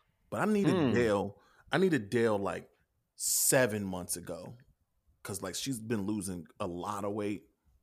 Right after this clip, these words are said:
Speaker 1: And I want her to, like, slightly chubbier than she's at right now, right? I don't know why, but Adele is, is definitely on that list. Um, I like her style, too, you know what I mean? Uh,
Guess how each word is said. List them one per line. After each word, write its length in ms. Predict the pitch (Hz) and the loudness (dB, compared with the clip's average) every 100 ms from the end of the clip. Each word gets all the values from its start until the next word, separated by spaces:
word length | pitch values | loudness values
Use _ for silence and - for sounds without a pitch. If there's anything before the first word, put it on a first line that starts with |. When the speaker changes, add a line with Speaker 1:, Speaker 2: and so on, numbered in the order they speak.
| _ _ _ _ _ | _ _ _ _ _
Speaker 1:
And 120 | 95 | -4
I 60 | 104 | -2
want 260 | 104 98 | 0 -2
her 200 | 87 92 | -4 -6
to, 140 | - 98 | -8 -10
like, 380 | - 117 - - | -12 -14 -12 -4
slightly 1000 | - - - 151 160 160 151 127 139 | -2 0 -2 -4 -8 -8 -6 -4 -4
chubbier 580 | 113 - 107 95 95 85 | -2 -4 -4 -4 -8 -6
than 180 | 82 87 | -6 -6
she's 360 | - 95 92 92 | -6 -6 -6 -6
at 200 | 80 69 | -6 -8
right 280 | 76 104 | -12 -14
now, 280 | - - - | -18 -20 -18
right? 320 | 80 90 90 78 _ _ - _ _ _ _ - _ _ _ - | -10 -8 -8 -12 _ _ -20 _ _ _ _ -20 _ _ _ -2
I 120 | 151 | 4
don't 200 | 208 208 | 6 6
know 120 | 175 | 6
why, 320 | 123 90 - - | 4 2 -2 -8
but 220 | 95 87 - | -6 -6 0
Adele 600 | 107 104 139 139 127 120 | 2 8 8 8 4 2
is, 200 | 110 98 - | -2 -2 -4
is 160 | 110 92 | -6 -2
definitely 460 | 107 101 104 98 | -2 -2 -6 -6
on 180 | 95 90 | -6 -6
that 160 | 92 87 | -6 -8
list. 360 | 85 90 - - _ _ _ - | -8 -8 -12 -16 _ _ _ -8
Um, 360 | 104 98 82 - _ | -4 -4 -8 -14 _
I 60 | 127 | -2
like 180 | 127 - | -2 -2
her 120 | 85 | -4
style, 460 | - 90 71 57 - | -4 -4 -4 -6 -10
too, 280 | - 73 90 | -8 -8 -8
you 80 | |
know 60 | 98 | -8
what 80 | 85 | -6
I 40 | |
mean? 300 | 90 85 90 _ _ _ _ _ _ _ - | -8 -10 -14 _ _ _ _ _ _ _ -6
Uh, 340 | 107 92 90 | -4 -4 -8